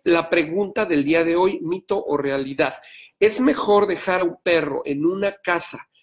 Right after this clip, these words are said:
porque pensamos que como nuestro perro duerme en cama, como nuestro perro vive adentro de una casa, eh, eh,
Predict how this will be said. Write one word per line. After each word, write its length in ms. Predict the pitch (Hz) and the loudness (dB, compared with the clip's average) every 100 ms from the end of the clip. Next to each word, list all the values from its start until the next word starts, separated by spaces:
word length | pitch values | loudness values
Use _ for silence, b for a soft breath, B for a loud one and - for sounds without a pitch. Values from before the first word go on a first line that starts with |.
| b b _ | b b _
porque 400 | 147 147 147 151 | 0 2 0 -6
pensamos 640 | - 147 143 190 185 185 | -4 -4 0 2 2 -2
que 80 | - | -8
como 220 | - 143 | -6 -4
nuestro 320 | 139 - - | -4 -6 -10
perro 320 | - 165 160 151 | -2 0 0 0
duerme 580 | 143 151 151 156 160 | 4 6 6 4 2
en 140 | 147 - | 0 -2
cama, 500 | - 147 151 147 151 | -4 -2 0 -2 -4
como 160 | - | -8
nuestro 320 | - - - - | -10 -12 -14 -6
perro 300 | 160 147 147 | -4 -2 -2
vive 220 | 143 143 | -2 -2
adentro 360 | 139 139 135 135 | -2 -4 -6 -10
de 80 | |
una 220 | 139 143 139 | -8 -8 -6
casa, 460 | 151 156 - 156 B B B _ | -4 -2 -4 -6 B B B _
eh, 600 | - 139 131 127 127 127 131 _ _ | -4 0 0 0 -2 -4 -8 _ _
eh, 180 | - - | -18 -18